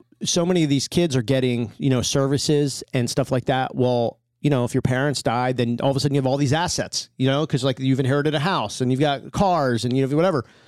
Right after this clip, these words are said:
Well, many of these programs are like, "Whoa, whoa, you own all this stuff now. You're not getting," you know what I mean? But, I mean, they don't know what to do with this stuff,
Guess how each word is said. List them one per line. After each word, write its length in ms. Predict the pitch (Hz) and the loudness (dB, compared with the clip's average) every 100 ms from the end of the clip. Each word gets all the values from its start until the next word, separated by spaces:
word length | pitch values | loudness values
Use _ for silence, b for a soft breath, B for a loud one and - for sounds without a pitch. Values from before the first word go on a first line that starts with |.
| b b b | b b b
Well, 420 | 180 196 175 - - | 2 2 0 -4 -6
many 320 | 151 190 233 | 0 2 2
of 140 | 190 151 | 2 2
these 240 | 160 - | 2 0
programs 440 | - 254 247 156 | 0 0 0 0
are 40 | 156 | 0
like, 140 | 190 | 0
"Whoa, 280 | 147 262 240 | 0 2 2
whoa, 200 | 180 240 | 2 2
you 200 | 180 277 | 2 2
own 180 | 233 294 | 2 0
all 140 | 143 | 0
this 140 | 117 - | -2 -2
stuff 260 | 127 - | -4 -2
now. 160 | 113 104 | -2 0
You're 140 | 123 | 2
not 160 | 277 - | 2 0
getting," 180 | 160 147 | 0 0
you 80 | |
know 80 | 151 | 0
what 80 | 151 | 2
I 60 | 151 | 0
mean? 160 | 156 | 0
But, 160 | 123 - | 0 0
I 40 | |
mean, 180 | 143 135 | 0 2
they 140 | 143 | 2
don't 280 | 160 170 - | 2 0 -2
know 180 | 135 131 | 0 2
what 160 | 131 - | 2 -2
to 60 | |
do 220 | 101 120 151 | 0 2 2
with 160 | 107 | 0
this 140 | - - | -4 -6
stuff, 460 | - 98 - - | -6 -8 -10 -16